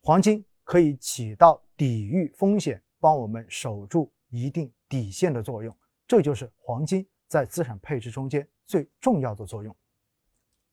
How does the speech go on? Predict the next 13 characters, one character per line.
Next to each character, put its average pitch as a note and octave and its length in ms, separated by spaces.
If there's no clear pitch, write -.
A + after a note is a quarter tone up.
当 F3 140
然， C3+ 180
现 D#3+ 180
实 B2+ 140
中 D3+ 160
间 D#3+ 220
可 - 120
能 B2 120
很 G2 180
多 A2+ 120
人 B2 60
会 C#3+ 140
问： D3 240